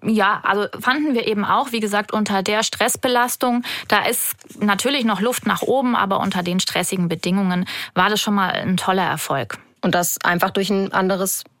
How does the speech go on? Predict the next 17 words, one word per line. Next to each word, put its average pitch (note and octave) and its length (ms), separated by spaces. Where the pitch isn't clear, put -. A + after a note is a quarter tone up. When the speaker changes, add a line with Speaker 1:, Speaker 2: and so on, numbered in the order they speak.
Speaker 2:
Essmuster D#3 540
eigentlich, D#3 420
ne? F#3 160
Speaker 1:
Genau, C#4 280
genau. C4+ 220
Und A3 160
zusätzlich A#3 760
haben C4+ 180
wir C4+ 120
aber C4 600
dann, B3+ 640
wir A3 120
wollen A3 200
ja A3+ 80
immer G3+ 200
ganzheitlich C#4 800
rangehen C#4+ 500